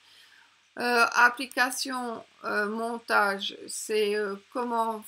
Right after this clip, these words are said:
faire ses premiers pas. Moi, j'ai pas encore commencé, mais je vais m'y mettre. Les commentaires sur votre vidéo, j'en ai pas parce que, comme je vous l'ai dit, elle vient d'être mise.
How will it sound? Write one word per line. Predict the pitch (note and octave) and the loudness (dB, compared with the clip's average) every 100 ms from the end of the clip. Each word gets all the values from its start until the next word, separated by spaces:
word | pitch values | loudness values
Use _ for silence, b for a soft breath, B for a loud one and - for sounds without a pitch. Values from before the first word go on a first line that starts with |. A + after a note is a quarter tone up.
| - | -6
faire | A3+ A3+ | -4 -4
ses | - A3+ G#3+ | -6 -8 -8
premiers | - A3 A#3+ A3+ | -8 -6 -6 -6
pas. | - G#3+ | -4 -4
Moi, | G3 G3+ G3 | -4 -6 -8
j'ai | G3+ | -8
pas | - A#3 | -4 -2
encore | B3+ - B3 - | -2 -6 -12 -10
commencé, | - A#3 A3 G#3+ - A#3+ A#3 | -6 -4 -4 -6 -6 -4 -4
mais | G#3+ G3 | -6 -8
je | G3 | -10
vais | F#3+ G3 G3 | -8 -6 -6
m'y | F#3+ G3 G3 | -6 -8 -8
mettre. | G3+ B3 G4 - - - B B B B B A3+ | -4 -2 -2 -4 -18 -20 B B B B B -4
Les | A#3+ | -4
commentaires | A#3+ B3+ A#3+ B3 A#3+ A#3+ A#3 | 0 0 0 -4 -2 0 2
sur | A3+ A3 A3+ | 0 -4 -8
votre | G#3 G#3 | -6 -6
vidéo, | G#3 G#3 F#3+ G3+ G#3+ B3 D#4+ G4+ D#4+ | -8 -10 -4 0 2 2 0 -2 -6
j'en | G#3 C4 | -6 -6
ai | C4 G3+ | -6 -8
pas | - G#3+ G3+ G3 | -6 -2 -2 -4
parce | G3 - | -10 -10
que, | G3 | -12
comme | - A3+ G#3+ G#3 | -6 -6 -6 -10
je | |
vous | G#3+ | -8
l'ai | G3+ G#3 | -6 -6
dit, | F#3 G3 | -4 -6
elle | G3+ | -6
vient | F#3+ G3+ | -6 -6
d'être | G3+ G3+ - | -6 -8 -8
mise. | A3+ D4 G#4 G4+ | -8 -6 -6 -10